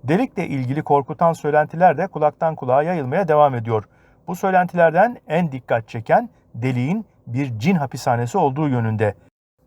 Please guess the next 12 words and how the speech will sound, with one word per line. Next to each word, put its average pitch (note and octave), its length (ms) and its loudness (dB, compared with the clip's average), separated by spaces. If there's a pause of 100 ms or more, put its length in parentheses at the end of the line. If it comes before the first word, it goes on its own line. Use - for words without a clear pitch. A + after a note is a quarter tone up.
(1080)
Bir G#3 180 -2
başka C#3+ 280 2
iddiaya A#2 420 2
göre C#3 440 -2
bu E3 120 -6
delik B2+ 380 -6
dünyayı C#3+ 480 2
yok E3 180 -2
edebilecek A#2 680 -6
bir G#3 140 -6
süper F3+ 480 2
yanardağ. A#2+ 560 4